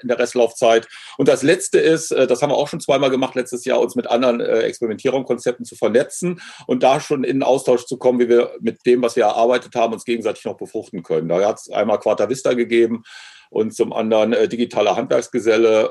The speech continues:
Ähm, sind wir im Austausch, gibt weitere Projekte, wo wir Gespräche führen wollen. Also da ist noch was zu tun in den letzten zehn Monaten.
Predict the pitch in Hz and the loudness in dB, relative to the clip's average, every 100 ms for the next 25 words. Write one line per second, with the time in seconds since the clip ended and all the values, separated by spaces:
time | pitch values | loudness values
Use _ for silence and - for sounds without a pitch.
0 | - 110 107 95 - _ _ _ _ _ | -4 -8 -8 -10 -18 _ _ _ _ _
1 | _ - 135 143 127 110 120 127 113 120 | _ -4 -2 2 0 2 0 0 0 0
2 | 107 117 - 104 104 - 98 98 95 - | 0 -2 0 0 2 -2 0 0 0 -4
3 | 101 98 87 101 95 90 90 92 92 98 | -8 -10 -8 -2 -2 2 2 2 -2 0
4 | 127 185 - 135 - 123 - 120 - 143 | 0 -2 -2 0 0 -4 -2 -4 0 0
5 | 107 90 90 90 - 87 90 82 82 80 | 2 2 0 -2 -6 -4 -2 -2 -4 -4
6 | - - | -8 -12